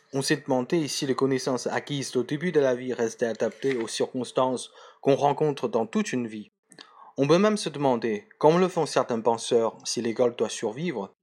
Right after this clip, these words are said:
En tout cas, la loi prévit que tout travailleur pouvait bénéficier d'un droit nouveau, celui à la formation permanente. Les employeurs doivent donc consacrer une partie des salaires qu'ils versent à payer des cours de perfectionnement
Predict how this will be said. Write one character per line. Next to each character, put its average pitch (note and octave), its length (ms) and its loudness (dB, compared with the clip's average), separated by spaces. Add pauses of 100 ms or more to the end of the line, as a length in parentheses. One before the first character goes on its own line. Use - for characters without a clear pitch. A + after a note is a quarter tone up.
(480)
En C#3 140 0
tout D#3 120 -2
cas, D3+ 380 2
la C3 160 2
loi D3+ 240 6
prévit E3 480 -2
que D3 100 0
tout C3+ 160 -2
travailleur C3 720 2 (240)
pouvait E3 460 2
bénéficier C3+ 540 -4
d'un A2+ 160 0
droit A2+ 220 0
nouveau, E3 440 0 (300)
celui D#3 340 2
à C#3+ 40 4
la A#2+ 120 2
formation B2 640 -2
permanente. A2+ 680 -2 (960)
Les C3 260 4
employeurs D3+ 640 2
doivent A#2 260 2
donc C3 220 -2
consacrer C3+ 600 0
une E3+ 160 0
partie C3 440 -2
des A#2 100 -2
salaires B2 600 0
qu'ils A2+ 160 -8
versent C#3 380 0
à A2 80 -6
payer B2+ 280 0
des A2+ 140 -6
cours C#3+ 260 -2
de A#2 80 -4
perfectionnement C3+ 920 -2